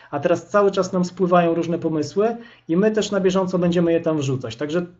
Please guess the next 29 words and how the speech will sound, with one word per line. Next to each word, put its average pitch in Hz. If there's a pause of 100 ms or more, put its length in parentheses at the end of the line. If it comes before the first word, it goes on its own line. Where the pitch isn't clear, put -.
to 214
są 214
krótkie 285
opisy, 175
tam 214
gdzie 190
jest 214
możliwość, 185
to 180
wrzuciliśmy 175 (340)
link, 151
e, 147
ale 196
ważne 220
po 220
prostu 214
takie 214
zainspirowanie, 185
zoba-, 170
tak-, 185
taki 190
błysk, 151
żeby 151
państwo 180 (360)
mogli 180
zobaczyć, 165
e, 139
co 190
to, 160